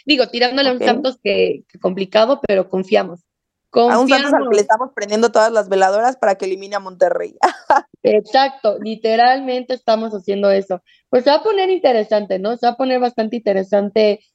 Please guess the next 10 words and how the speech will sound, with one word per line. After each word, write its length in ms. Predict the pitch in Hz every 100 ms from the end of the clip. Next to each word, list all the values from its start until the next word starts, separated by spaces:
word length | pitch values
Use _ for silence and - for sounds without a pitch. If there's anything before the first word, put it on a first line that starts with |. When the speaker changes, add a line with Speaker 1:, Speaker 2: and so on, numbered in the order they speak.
| _ -
Speaker 1:
los 160 | 202
partidos 480 | - 202 233 233 226
de 80 | 202
vuelta, 560 | 196 269 285 285 285 -
unos 300 | 233 226 220
más 220 | 214 214
definidos, 640 | 214 208 196 196 202 196
obviamente, 540 | 196 190 185 185 185 175
que 140 | 196
otros, 420 | 254 262 285 392